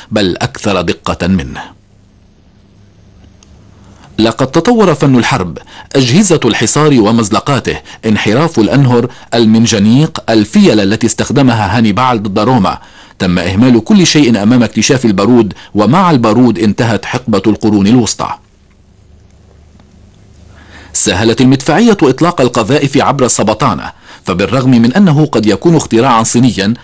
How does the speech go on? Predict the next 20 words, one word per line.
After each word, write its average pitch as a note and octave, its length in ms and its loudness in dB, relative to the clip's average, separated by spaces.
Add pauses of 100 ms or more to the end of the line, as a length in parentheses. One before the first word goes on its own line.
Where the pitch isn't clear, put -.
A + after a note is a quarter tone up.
(260)
فقد G2+ 220 -4
كانت G#2+ 360 -2
المدينة B2 500 2
الأولى C#3+ 340 2
التي G2+ 320 0
عانت B2 400 0
من G#2+ 140 0
فتكه B2 420 -2 (360)
أمبرغ C#3 640 0
في - 300 -2
ألمانيا A#2 420 2
عام G#2 320 0
ألف C3 240 -2
وثلاثمائة A2 840 0
وواحد، A2 580 -2 (360)
وبعد F#2+ 340 -2
مرور A#2+ 340 2
خمس D#3+ 300 -2
وعشرين G#2+ 500 2
سنة A2 320 0